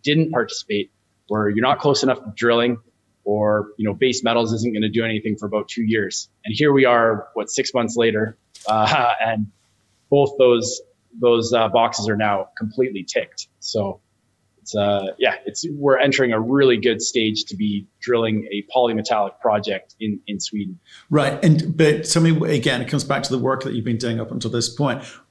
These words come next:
Speaker 2: You know, what are the targets? How many targets? How shallow? How deep? What can you, what do you know?
Speaker 1: Yeah. So yeah, I mentioned it's a seventeen kilometer strike length, and we've got, uh, a huge amount of, um,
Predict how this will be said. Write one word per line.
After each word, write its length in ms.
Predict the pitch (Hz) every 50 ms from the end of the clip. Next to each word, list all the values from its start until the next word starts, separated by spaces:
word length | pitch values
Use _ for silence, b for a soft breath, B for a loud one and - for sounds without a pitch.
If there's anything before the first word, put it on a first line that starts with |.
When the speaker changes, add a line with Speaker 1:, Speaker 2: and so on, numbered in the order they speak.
| _ -
Speaker 2:
You 200 | - 127 123 120
know, 180 | 113 117 - - _ -
what 320 | 123 113 110 120 135 135 139
are 100 | 139 135
the 120 | 123 117
targets? 500 | - - - 127 123 120 - 120 117 - - -
How 80 | 127
many 460 | 123 120 123 127 127 127 131 131 120
targets? 760 | - - - - 120 120 113 117 120 107 - - - - -
How 160 | 131 120 117
shallow? 600 | 113 - - - - 139 123 123 123 117 110 104 98 120
How 120 | 117 107
deep? 420 | 107 - 123 120 113 104 - - - _ b b b b b b b
What 140 | - 123 117
can 120 | - 127
you, 100 | - -
what 220 | - 120 127 135 -
do 80 | 127
you 60 | 127 123
know? 380 | 120 113 107 101 101 - - - _ _ _ _ _ _ _ -
Speaker 1:
Yeah. 160 | 120 113 - - -
So 460 | - 151 143 139 135 135 131 - - - - - _ _ _ _ _ _ _ _ -
yeah, 120 | - - - _ _ -
I 80 | 113 123
mentioned 320 | 139 139 135 - 139 135
it's 100 | 131 -
a 100 | 131 120
seventeen 480 | 117 - 147 135 143 135 - 147 139 127
kilometer 320 | 131 135 127 131 127 117
strike 300 | 107 - 135 131 131 -
length, 280 | 147 151 156 165 160 160 - - -
and 140 | 120 117 120
we've 140 | 120 113
got, 280 | - 127 117 117 113 113 - _ _ _ _ -
uh, 460 | 110 110 107 107 107 107 104 101 98 - -
a 60 | -
huge 320 | - - - 131 123 107 120
amount 280 | 117 113 113 113 110
of, 120 | 104 95 - _ _ _ _ _ _ _ _ - 104
um, 360 | 107 104 101 101 101 98